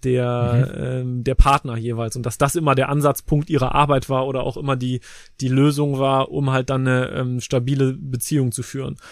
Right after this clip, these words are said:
Speaker 1: Und, ähm, ich hab gemerkt, dass je mehr ich selber mit mir ins Reine gekommen bin und entdeckt hab, was ich für Bedürfnisse und Persönlichkeitsanteile haben und was die wann fordern und,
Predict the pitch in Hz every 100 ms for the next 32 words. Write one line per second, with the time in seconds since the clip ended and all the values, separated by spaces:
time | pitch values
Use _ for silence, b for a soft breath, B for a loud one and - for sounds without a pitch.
0 | B B _ - 127 127 - - 131 131
1 | 127 - B B B _ - 139 147 -
2 | 143 143 143 139 127 135 135 143 151 143
3 | 127 131 135 143 143 143 139 175 139 131
4 | 143 170 180 - - - - 135 131 135
5 | 139 127 123 135 131 131 131 127 135 -
6 | - 139 139 - 135 135 139 - 160 -
7 | 131 127 131 147 156 139 143 131 131 143
8 | 151 - 135 - 135 135 131 123 127 131
9 | 131 123 135 131 139 131 135 131 139 139
10 | 147 160 180 202 B B B B - 131
11 | 127 135 135 -